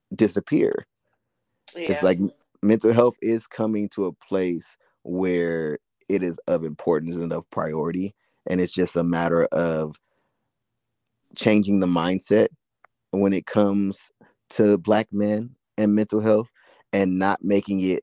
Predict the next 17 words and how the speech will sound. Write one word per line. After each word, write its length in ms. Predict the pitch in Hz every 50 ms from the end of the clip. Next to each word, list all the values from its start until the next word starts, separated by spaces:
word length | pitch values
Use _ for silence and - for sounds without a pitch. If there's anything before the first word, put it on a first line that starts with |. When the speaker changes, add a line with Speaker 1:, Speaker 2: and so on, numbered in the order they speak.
| _ - -
Speaker 1:
a, 240 | 95 87 82 - - _
a 100 | - 90
sign 380 | 85 - - - 98 98 - 87
of 140 | 80 - -
weakness. 760 | 73 73 90 85 - - - 76 - - - - - - - - _ _ _ _ _ _ _ _ _
Speaker 2:
Right. 480 | - 165 165 160 160 160 147 127 123 _ _ _ _ _ _ _ _ _ _ _ _ _ _ _ _ _ _ _ _ _ _ _ _ _ _
Speaker 1:
Like, 200 | - 92 87 87
Speaker 2:
It's 20 | 90
Speaker 1:
making 320 | 95 98 104 - 110 101
it 40 | 95
Speaker 2:
that 100 | 95 107
Speaker 1:
okay 300 | 104 98 - - 104 101
Speaker 2:
part. 60 | 101
Speaker 1:
to 100 | 95 90
say, 300 | - - 104 95 90 85 -
"I'm 200 | 90 92 87 87
struggling. 800 | - - - - - 98 95 85 80 76 67 50 50 50 -